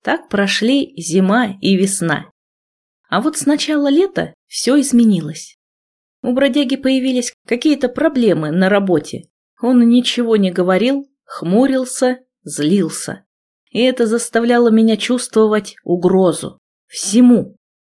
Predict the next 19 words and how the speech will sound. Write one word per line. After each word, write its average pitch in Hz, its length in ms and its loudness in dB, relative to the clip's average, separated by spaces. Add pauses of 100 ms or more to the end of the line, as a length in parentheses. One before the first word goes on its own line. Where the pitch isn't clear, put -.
(180)
нашему 220 560 0
маленькому 196 840 0
чудесному 240 800 2
миру, 220 480 2 (380)
нашим 233 480 0
отношениям, 214 800 -2 (600)
нашему 185 540 0
будущему. 190 960 -2 (640)
А 190 100 -2
ещё 285 600 -2 (340)
заставляло 226 760 -2
сходить 190 580 -4
с - 160 -6
ума. 185 360 2 (720)
Я 262 220 0
не 269 140 6
могла 269 380 4
оставаться 202 720 -2
безучастной. 185 1000 -4